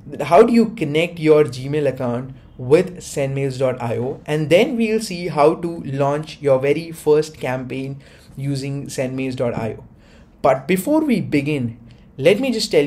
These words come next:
you this. When you're sending bulk emails with Gmail, you cannot send a lot of email. That is the rule. If you're trying to send thousands of email in just a day, all your emails are going to land in spam.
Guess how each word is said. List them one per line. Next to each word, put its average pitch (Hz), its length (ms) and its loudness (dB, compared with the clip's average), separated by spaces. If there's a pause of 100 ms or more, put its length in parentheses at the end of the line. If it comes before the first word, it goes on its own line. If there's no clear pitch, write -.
you 151 60 4
this. 120 440 -6 (800)
When 202 160 4
you're 269 120 4
sending 202 400 0 (120)
bulk 185 340 6
emails 175 500 -4 (440)
with 233 420 4
Gmail, 185 600 0 (240)
you 214 500 2
cannot 170 520 0
send 156 420 -2
a 143 80 -2
lot 135 260 2
of 147 240 0
email. 131 400 -6
That 147 220 4
is 180 200 -2
the 151 140 4
rule. 120 280 -2 (400)
If 160 160 -2
you're 190 100 4 (120)
trying 240 200 2
to 269 80 -6
send 208 480 -4
thousands 196 600 2
of 170 360 0
email 170 420 -2
in 156 200 -4
just 185 320 -4
a - 20 -2
day, 135 600 0 (580)
all 196 240 8
your 196 220 4
emails 156 520 -2
are 143 220 0
going 139 220 -4
to 139 120 -6
land 131 280 -4
in 131 140 -8
spam. 113 560 -6